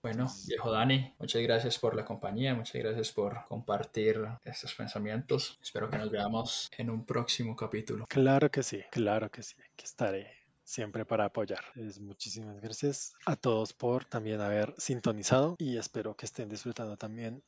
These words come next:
Speaker 2: mucho la novena generación, que seguramente ya salió cuando están escuchando esto.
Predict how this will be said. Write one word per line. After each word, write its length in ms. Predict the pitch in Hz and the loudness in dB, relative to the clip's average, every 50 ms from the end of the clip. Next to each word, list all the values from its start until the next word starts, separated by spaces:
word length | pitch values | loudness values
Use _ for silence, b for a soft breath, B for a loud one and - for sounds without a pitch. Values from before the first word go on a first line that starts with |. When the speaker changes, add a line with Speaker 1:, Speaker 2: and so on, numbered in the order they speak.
| _ | _
Speaker 2:
mucho 540 | - 120 117 117 117 117 - - 135 131 147 - | -10 -6 -4 -4 -4 -4 -4 -4 -4 -4 -2 4
la 920 | 127 113 110 110 104 101 101 98 98 95 95 92 90 92 92 92 98 104 104 - _ - - - | 6 6 8 8 8 6 4 2 0 -2 -4 -4 -4 -6 -6 -6 -6 -8 -10 -12 _ -18 -8 -4
novena 380 | - 156 139 127 120 113 117 107 | 2 4 6 6 6 6 6 4
generación, 400 | 123 127 123 117 104 123 131 143 | 4 4 4 2 2 2 -2 -2
que 80 | - 113 | -2 -2
seguramente 600 | - 120 110 110 110 107 107 110 104 - 127 117 | 0 2 2 2 2 0 -2 -4 -2 -2 -2 2
ya 160 | 101 117 110 | 4 2 2
salió 300 | 95 113 110 113 120 131 | 4 2 0 0 -2 -4
cuando 200 | - 131 113 107 | -6 -8 -8 -8
están 340 | 101 - - 110 104 101 101 | -6 -4 -6 -6 -6 -8 -8
escuchando 480 | - - - 139 - - 120 104 107 104 | -8 -8 -4 -2 0 0 2 2 2 0
esto. 220 | 95 - - - | 0 0 -4 -8